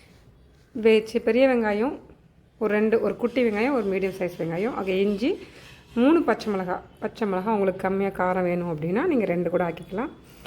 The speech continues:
அதுக்கப்புறம் பத்து பீன்ஸ். இப்போ இந்த பீன்ஸையும் வெங்காயம், பச்சை மிளகா,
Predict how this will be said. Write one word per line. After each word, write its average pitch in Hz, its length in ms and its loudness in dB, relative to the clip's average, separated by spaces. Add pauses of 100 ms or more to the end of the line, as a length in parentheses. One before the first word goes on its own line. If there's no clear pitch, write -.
(340)
அதுக்கப்புறம் 247 480 2
பத்து 233 340 2
பீன்ஸ். 196 420 2 (400)
இப்போ 240 500 0
இந்த 208 180 -2
பீன்ஸையும் 247 720 4 (800)
வெங்காயம், 226 600 4
பச்சை 220 240 -2
மிளகா, 208 360 -2